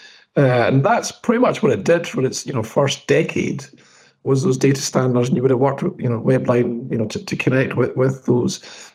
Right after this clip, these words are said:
No longer does that, actually. That's now all run by Criterion, which is a separate business, uh, still owned by the Origo's previous shareholders.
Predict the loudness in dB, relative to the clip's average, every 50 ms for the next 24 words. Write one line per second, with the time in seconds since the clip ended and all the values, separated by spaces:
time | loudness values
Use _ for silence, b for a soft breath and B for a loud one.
0 | B _ 0 2 4 4 4 4 2 2 0 0 0 0 0 0 0 -2 -2 0
1 | 0 0 0 -2 -4 -2 -2 0 2 4 4 4 4 4 2 2 2 2 0 0
2 | -2 -2 -2 -2 -2 -2 0 0 0 -2 0 0 0 -2 -2 -4 -8 -8 -6 -6
3 | -6 -8 -10 b b b b _ -4 -2 -2 -2 0 0 -2 2 2 2 2 2
4 | 2 0 0 -2 -2 -4 -8 -10 -10 -12 -8 -4 -2 -2 -2 0 2 2 2 4
5 | 4 4 4 4 2 2 2 0 2 2 0 0 0 -2 -4 B B B B B
6 | B 2 2 2 4 2 0 -2 -2 0 2 2 4 4 4 4 2 0 0 0
7 | 0 0 0 0 0 0 0 0 -2 -2 -6 -10 -14 -20